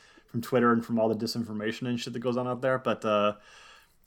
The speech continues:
yeah, for, for those who are trying to stay abreast of, like, current issues and stuff, I don't, I don't know how you could possibly just, like, hunker down and try and do independent work right now. I can't, like,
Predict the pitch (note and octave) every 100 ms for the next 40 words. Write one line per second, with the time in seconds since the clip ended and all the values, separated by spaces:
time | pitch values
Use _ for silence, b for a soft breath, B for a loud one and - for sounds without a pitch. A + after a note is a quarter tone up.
0 | _ D3+ A#2+ - B2+ A2 G#2 B2 C3+ C#3
1 | C3 A2+ B2+ A2+ - A#2 G#2+ F#2+ G#2+ -
2 | G2+ G2 F2+ - G#2 G#2 - - G2+ -
3 | F#2+ A#2 A#2 A2 A2+ A2 G#2+ G#2+ A2 G#2+
4 | - G2+ G2 - F#2 E2+ - - - E2
5 | - - A#2+ A2 F#2 G2 G2 F#2+ F#2+ -
6 | G2+ F#2+ - G2 F#2+ - F#3+ G3+ G3+ G3
7 | - E2+ G2+ G2 b b b B2 D#3+ -
8 | G#2 G2 G#2 G2+